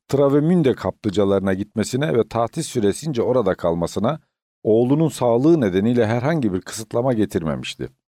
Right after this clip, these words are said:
Deniz kıyısında yaz tatili. Bunun ne büyük bir mutluluk olduğunu Hanno'dan başka kim anlayabilirdi ki? Oldukça sıkıcı geçen uzun okul günlerinden sonra dört hafta boyunca her türlü kaygıdan uzak bir şekilde kıyıya çarpan dalgaların tatlı hışırtısını dinlemek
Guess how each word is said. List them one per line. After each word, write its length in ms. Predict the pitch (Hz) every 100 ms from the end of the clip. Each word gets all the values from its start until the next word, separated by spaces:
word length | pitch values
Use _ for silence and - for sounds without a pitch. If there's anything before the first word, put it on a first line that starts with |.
| _ _ _ _ _ -
Deniz 280 | 131 202 208
kıyısında 480 | - 113 98 110 131
yaz 240 | 107 87
tatili. 500 | 80 76 - 73 67 _ _ _
Bunun 320 | 101 170 147
ne 160 | 156 160
büyük 260 | 147 113
bir 80 | 123
mutluluk 480 | 107 107 - 147 160
olduğunu 400 | 107 90 98 107
Hanno'dan 540 | 98 143 131 110 104
başka 240 | 98 - 104
kim 220 | - 185
anlayabilirdi 680 | 151 117 107 98 98 110 180
ki? 180 | - 65 _ _ _ _
Oldukça 480 | 139 156 170 - 139
sıkıcı 360 | - - 139
geçen 360 | 139 98 - 107
uzun 240 | - 120 151
okul 320 | 113 - 170
günlerinden 600 | 113 92 82 82 82 82
sonra 440 | - 87 117 113
dört 240 | 131 156 -
hafta 340 | 98 - 90
boyunca 380 | 110 151 113 92
her 200 | 80 151
türlü 300 | - 104 90
kaygıdan 480 | - 101 101 107 104
uzak 340 | 104 156 -
bir 60 | 87
şekilde 520 | - 82 78 73 143 - _ -
kıyıya 320 | 139 139 170
çarpan 500 | - 117 - 139 110
dalgaların 520 | 90 87 85 92 113
tatlı 380 | - 107 - 139
hışırtısını 640 | - 104 - 104 127 131
dinlemek 480 | 101 76 78 110